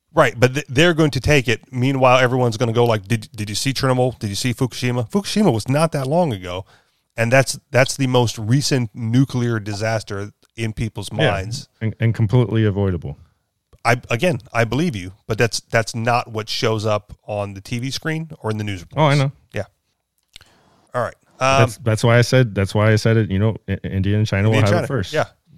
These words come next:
Speaker 2: With engineers from the U S. <laughs>
Speaker 1: 'Cause, 'cause they will do it, and even though you're
Speaker 2: <laughs>
Speaker 1: saying moder-, you know, l-, s-, insignificant risk, um, the public relations will be,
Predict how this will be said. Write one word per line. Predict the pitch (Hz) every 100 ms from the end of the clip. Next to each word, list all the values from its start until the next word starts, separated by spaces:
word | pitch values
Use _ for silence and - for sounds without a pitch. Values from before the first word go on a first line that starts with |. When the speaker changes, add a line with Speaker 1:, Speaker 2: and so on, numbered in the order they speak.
| 85
Speaker 2:
With | - 98 -
engineers | 104 113 110 98 117 123
from | - 98 107
the | 123
U | 127
S. | 135 127 - - - 135
<laughs> | - 139 -
Speaker 1:
'Cause, | 127 101
'cause | - 131 113
they | 139
will | 165
do | 147 135
it, | 127 - - _
and | 120 127
even | 143 151
though | 147
you're | 151 147
Speaker 2:
<laughs> | -
Speaker 1:
saying | 143 143 123 110
moder-, | 110 113 123 135 143
you | 123
know, | 113 110
l-, | 113 113 - _ - -
s-, | - 135 120 113 -
insignificant | 165 - 143 151 156 131
risk, | 139 156 110 - _ _ _ _ -
um, | 101 98 95 - _ _ _
the | 117
public | 139 151 143
relations | 127 185 185 147 117
will | 120
be, | 113 110 110